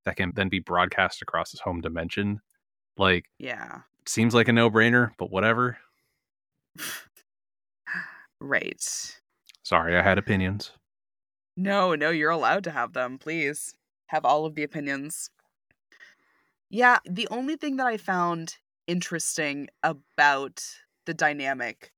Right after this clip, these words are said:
Speaker 2: was the fact that they were kind of leaving you in the dark until, you know, towards the end about who the villain's son was. You know, who the, you know, who
Speaker 1: <sighs>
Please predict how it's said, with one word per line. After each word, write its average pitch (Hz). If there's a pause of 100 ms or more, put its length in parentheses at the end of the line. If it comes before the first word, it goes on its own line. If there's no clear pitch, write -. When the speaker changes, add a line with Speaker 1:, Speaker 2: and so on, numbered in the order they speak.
Speaker 2:
was 165
the 170
fact 165
that 175
they 160
were 151
kind 220
of 196
leaving 185
you 165
in 151
the 147
dark 139
until, 135 (260)
you 151
know, 135
towards 147
the 139
end 135
about 139
who 147
the 135 (120)
villain's 131
son 120
was. - (420)
You 160
know, 127
who 175
the, 139
you 156
know, 139 (400)
who 226 (260)
Speaker 1:
<sighs> -